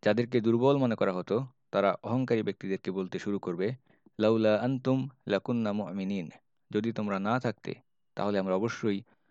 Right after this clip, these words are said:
মুমিন হয়ে যেতাম, ঈমানদার হয়ে যেতাম।" এর জবাবে অহংকারী ব্যক্তিরা, মুস্তাকবিরিন, তারা কি বলবে? সে অহংকারী ব্যক্তিরা দুর্বলদেরকে বলবে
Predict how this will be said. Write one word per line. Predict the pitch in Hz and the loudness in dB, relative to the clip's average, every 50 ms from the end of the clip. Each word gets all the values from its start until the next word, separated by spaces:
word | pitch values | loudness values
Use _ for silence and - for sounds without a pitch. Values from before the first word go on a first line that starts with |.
| _ _ _ - - | _ _ _ -6 -2
মুমিন | 101 101 110 113 113 | 0 2 2 2 2
হয়ে | 98 95 101 95 | 0 0 -2 -2
যেতাম, | 95 92 - 101 95 92 - - | -2 -2 -4 -4 -6 -6 -6 -10
ঈমানদার | - 90 95 98 98 98 95 98 92 | -10 -6 -6 -4 -4 -2 -2 -2 -2
হয়ে | 87 87 82 78 | -2 -4 -6 -4
যেতাম।" | 82 80 - 71 - - _ _ _ _ _ _ _ _ _ _ _ _ _ _ _ _ _ _ _ _ _ - | -4 -4 -4 -6 -8 -8 _ _ _ _ _ _ _ _ _ _ _ _ _ _ _ _ _ _ _ _ _ 0
এর | 110 110 110 101 | 2 2 2 4
জবাবে | 95 110 110 120 131 127 117 117 117 117 117 - _ _ _ - | 4 4 4 6 6 4 4 2 0 0 -2 -6 _ _ _ -4
অহংকারী | - 113 127 139 131 - 120 107 101 | 0 2 2 2 2 2 2 2 2
ব্যক্তিরা, | 98 95 _ - 101 95 98 92 90 - _ _ - | 0 -2 _ -2 0 2 2 0 0 -6 _ _ -10
মুস্তাকবিরিন, | 107 98 - - - 101 - 101 98 101 101 110 113 113 110 113 131 _ _ _ _ - | -10 -10 -4 0 0 0 0 0 -2 0 2 2 2 2 0 -2 -6 _ _ _ _ 0
তারা | 113 113 117 110 | 2 4 4 4
কি | - 101 82 | 2 -2 -4
বলবে? | - 87 78 71 - - - _ _ _ _ _ _ _ _ _ _ _ _ _ _ _ - | -4 -4 -6 -6 -8 -12 -14 _ _ _ _ _ _ _ _ _ _ _ _ _ _ _ -8
সে | - - 120 | -2 2 2
অহংকারী | 113 120 139 143 147 143 135 | 2 2 2 2 4 4 4
ব্যক্তিরা | 120 113 - - 117 107 107 | 4 2 0 0 0 2 2
দুর্বলদেরকে | 98 104 104 110 127 135 131 120 107 101 - | 2 2 2 2 4 4 4 2 0 0 0
বলবে | 98 98 98 95 90 101 117 135 | 0 2 2 2 2 2 0 0